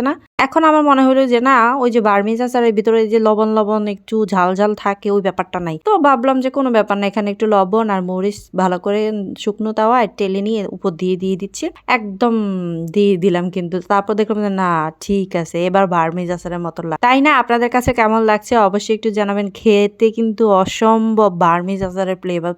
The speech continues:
পাইছি আমি। আর এটা তো নিজের হাতে যদি তৈরি করা যায় আর এত সহজ, যদি আমার কাছে তো সহজ লেগেছে, তাহলে তো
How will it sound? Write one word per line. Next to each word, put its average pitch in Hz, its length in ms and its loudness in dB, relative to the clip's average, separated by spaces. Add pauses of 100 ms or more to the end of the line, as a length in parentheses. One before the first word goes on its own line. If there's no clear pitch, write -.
(100)
পাইছি 165 300 -4 (100)
আমি। 170 120 -6 (240)
আর 202 80 2 (140)
এটা 254 200 -4
তো 320 140 -2
নিজের 269 240 2
হাতে 269 260 0
যদি 269 140 -4 (120)
তৈরি 247 280 2
করা 240 200 2 (140)
যায় 220 340 4
আর 185 80 0 (100)
এত - 100 -8 (140)
সহজ, 233 280 2 (120)
যদি 226 220 -2 (260)
আমার 277 180 4
কাছে 349 220 -4
তো 294 120 -2
সহজ 190 180 2 (120)
লেগেছে, 165 280 -6 (220)
তাহলে 220 440 2 (160)
তো 226 80 2